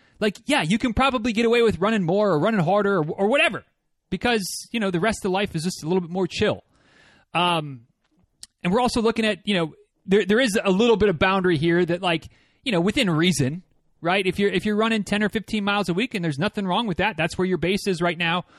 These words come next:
Well, probably don't go and throw down a hundred and fifteen mile week, right? Like, that, that's probably doing too much. But if you're running, you know, ten, fifteen, twenty miles a week typically, and you go and run thirty-five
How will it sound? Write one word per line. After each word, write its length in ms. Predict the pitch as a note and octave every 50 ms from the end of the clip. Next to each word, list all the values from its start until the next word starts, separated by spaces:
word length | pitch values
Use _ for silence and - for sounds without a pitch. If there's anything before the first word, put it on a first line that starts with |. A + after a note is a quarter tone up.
| - - - _ -
Well, 100 | F#3+ F3
probably 440 | - - A#3+ A#3+ A#3+ A3+ A#3+ A3+ F#3
don't 260 | E3+ F#3+ G3 F#3+ F3
go 160 | F#3+ G3+ G3
and 100 | F3+ D3+
throw 240 | - - G3 F#3+ F#3
down 200 | F3+ F3+ F3+ D#3+
a 60 | C3
hundred 280 | - F3+ F3 F3 E3+ D#3
and 200 | D3+ D3 C3+ - _ _ _
fifteen 360 | - E3 - - G3+ F3 D#3+
mile 240 | D3+ D#3 D3+ C#3+ C3+
week, 340 | C3+ B2+ G2 - - - - _
right? 280 | - D3+ F#3 G3 - G#3
Like, 160 | G#3 F#3+ D3+
that, 160 | A#3 A#3 G#3
that's 180 | F#3+ G#3+ A#3 -
probably 640 | - - B3+ C4 B3+ A#3+ A3+ G#3 A#3+ A#3 A3+ G3 -
doing 300 | D#3 F#3+ G3 G3 F#3 E3+
too 160 | - G#3 F#3
much. 360 | F3 D#3+ - - - - - _ _ - - - - _ _ _ _ _
But 140 | - G3+ A3
if 100 | A3 -
you're 100 | A#3 B3
running, 440 | A3+ A#3 A#3+ A#3+ A#3 A3+ A3+ A3+ G#3
you 100 | G3+ A#3
know, 180 | G3+ E3 F3 F3+
ten, 260 | - - G#3 G#3 G3+
fifteen, 400 | F3 G#3+ G#3 - - G#3+ G#3 G3
twenty 220 | - - G#3+ G#3
miles 260 | G#3 G3+ G3+ G3+ F#3+ F#3+
a 60 | F#3+
week 180 | G3 G#3+ F#3
typically, 400 | - - G#3 G3 G#3+ - G#3+ G#3+
and 100 | G#3 G3
you 60 | F#3 F3+
go 160 | F#3 G3+ G3
and 100 | F#3+ F#3
run 220 | F#3+ G3 F#3 F3
thirty-five 720 | - - F3+ F#3+ F#3+ - - F3+ F#3 G#3 B3+ D4 - -